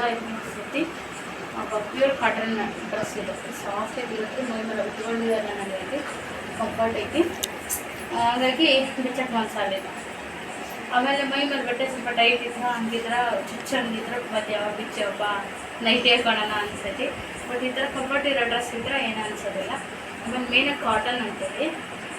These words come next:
ಚೇಂಜ್ ಮಾಡ್ಕೋಗಿಲ್ಲ. ಬರೀ ಈಗ ಹಬ್ಬ ಬೆಸ್ಟ್ ರಾತ್ರಿ ಅಡುಗೆಗೆ.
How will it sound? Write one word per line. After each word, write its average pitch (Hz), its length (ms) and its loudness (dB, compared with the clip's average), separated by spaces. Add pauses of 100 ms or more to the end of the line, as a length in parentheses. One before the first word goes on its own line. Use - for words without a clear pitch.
(160)
ಚೇಂಜ್ 233 260 2
ಮಾಡ್ಕೋಗಿಲ್ಲ. 214 540 -4 (640)
ಬರೀ 285 180 6
ಈಗ 277 200 4
ಹಬ್ಬ 277 340 2
ಬೆಸ್ಟ್ 214 640 -4
ರಾತ್ರಿ 233 280 -2
ಅಡುಗೆಗೆ. 240 680 -4